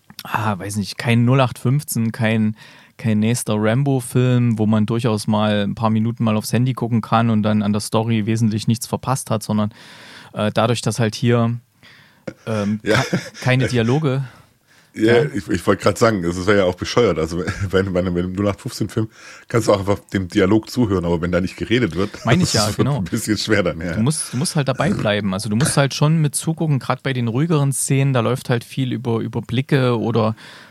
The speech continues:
Speaker 1: dass er irgendwas in die Hand nimmt. Also ich, äh, sie nimmt zum Beispiel das eine Mal so eine Zeitung in die Hand, da steht drinne, äh, dass ein Kind, äh, von einem Querschläger getroffen wurde von, äh, bei einer Gangschießerei.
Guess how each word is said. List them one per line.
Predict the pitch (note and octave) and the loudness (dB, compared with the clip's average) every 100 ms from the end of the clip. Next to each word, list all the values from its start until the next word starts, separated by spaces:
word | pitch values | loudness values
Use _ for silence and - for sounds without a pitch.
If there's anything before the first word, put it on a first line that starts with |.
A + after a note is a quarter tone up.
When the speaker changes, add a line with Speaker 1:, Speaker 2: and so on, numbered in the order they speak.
| _ - | _ -2
Speaker 1:
dass | A2+ | 0
er | B2 G#2 | 2 2
irgendwas | A#2 A#2+ A2 - | 2 2 0 -2
in | C3+ A#2+ | -2 0
die | A2 G2+ | 2 2
Hand | A#2 C#3 C3+ | 2 4 4
nimmt. | B2+ B2 A2+ | 2 2 0
Also | A2 A2+ B2 - - - | -4 -4 -8 -14 -20 -14
ich, | B2+ C3 | -12 -10
äh, | A2+ A2 | -8 -6
sie | - C3 | 2 4
nimmt | C3 | 4
zum | - G#2+ | 4 4
Beispiel | A#2 - B2 | 2 0 -2
das | A2+ - | -2 -2
eine | G#2+ A#2 | 0 0
Mal | A#2 | 0
so | A2 | 0
eine | G#2+ | -2
Zeitung | - A#2 A#2+ C#3 | 0 0 0 0
in | C3 | 0
die | B2+ | 2
Hand, | C3 C3 | 2 2
da | B2 | 0
steht | - A#2 - | -2 -4 -2
drinne, | A#2+ B2 B2+ - - - - - | 0 2 2 -2 -14 -20 -16 -2
äh, | A2 G#2+ G#2+ G#2 | 0 2 2 0
dass | - G#2+ | 0 0
ein | A#2 | 0
Kind, | - A#2+ C3 B2+ - | 2 2 2 0 -4
äh, | A2+ A2 | -6 -4
von | - A2 | -2 -2
einem | G#2+ | -2
Querschläger | - A2 A#2 B2+ A#2+ | -2 -2 0 2 2
getroffen | A2 - B2 A#2+ B2+ | 0 -2 -2 0 2
wurde | A#2+ A#2+ A#2 A#2 - - - - - | 2 4 2 0 -8 -20 -20 -20 -20
von, | - A2+ A2 A2 G#2+ G#2 | -4 0 2 2 2 0
äh, | G2+ G2 G#2 G#2 G#2+ | -2 -4 -6 -6 -2
bei | G2+ | 0
einer | G#2+ | 0
Gangschießerei. | - B2+ - C#3+ B2 A2+ A#2+ A#2+ | 0 0 0 -2 0 0 0 0